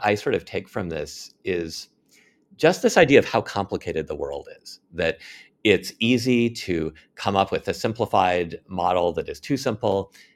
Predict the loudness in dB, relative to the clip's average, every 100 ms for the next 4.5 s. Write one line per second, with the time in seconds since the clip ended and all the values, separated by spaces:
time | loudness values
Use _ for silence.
0 | _ -6 2 2 6 6 6 4 2 0
1 | 0 0 0 -2 -6 -6 -4 -8 -16 _
2 | _ _ _ _ _ _ _ _ -6 0
3 | 2 2 -4 0 0 0 -6 -4 0 4
4 | 6 8 6 2